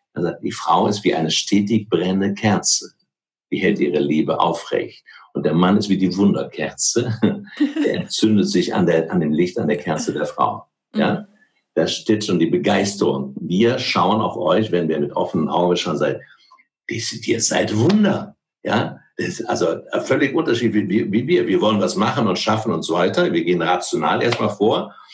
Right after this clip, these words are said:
Speaker 1: ja, und wollen mit dem, was wir dann schaffen, zu euch kommen und sagen, guck mal, hab ich das nicht toll gemacht hier? Ja, das schenk ich dir. Wir wollen das, was wir
Speaker 2: Mhm.
Speaker 1: schaffen,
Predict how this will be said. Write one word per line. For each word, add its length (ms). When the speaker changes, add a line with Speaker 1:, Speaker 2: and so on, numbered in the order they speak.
Speaker 1:
ja, 220
und 500
wollen 260
mit 180
dem, 200
was 260
wir 100
dann 200
schaffen, 420
zu 200
euch 240
kommen 200
und 60
sagen, 160
guck 120
mal, 160
hab 120
ich 100
das 180
nicht 160
toll 180
gemacht 380
hier? 220
Ja, 100
das 160
schenk 340
ich 240
dir. 260
Wir 160
wollen 240
das, 240
was 180
wir 80
Speaker 2:
Mhm. 40
Speaker 1:
schaffen, 380